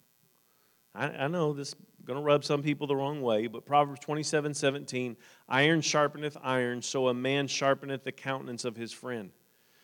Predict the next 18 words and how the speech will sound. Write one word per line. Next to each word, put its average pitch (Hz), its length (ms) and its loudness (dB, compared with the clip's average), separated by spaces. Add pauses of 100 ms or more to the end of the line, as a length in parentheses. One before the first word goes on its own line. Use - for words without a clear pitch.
(120)
A 104 80 -6
true 196 440 8
friend 139 340 2
will 127 140 2
encourage 139 520 2
you 131 100 -2
to 123 60 -2
become 127 380 -2
a 123 40 0
mature 123 760 4
Christian 101 600 -8 (1500)
and 123 160 0
not 139 300 6
criticize 165 720 6
you 131 100 2
for 143 180 0
your 127 140 4
weaknesses. 107 840 -8